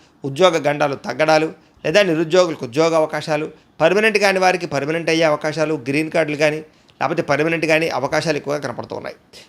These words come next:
కాబట్టి విదేశాల్లో ఉండే వారికి కూడా గృహయోగము, ధనయోగము, భూయోగము,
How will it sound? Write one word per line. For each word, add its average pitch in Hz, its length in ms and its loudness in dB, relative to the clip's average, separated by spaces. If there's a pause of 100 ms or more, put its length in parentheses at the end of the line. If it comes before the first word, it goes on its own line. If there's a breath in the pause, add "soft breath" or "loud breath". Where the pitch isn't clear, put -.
(100)
కాబట్టి 175 180 4
విదేశాల్లో 180 440 4
ఉండే 175 160 2
వారికి 165 200 2
కూడా 185 120 0
గృహయోగము, 165 680 0
ధనయోగము, 160 640 -2
భూయోగము, 160 680 -2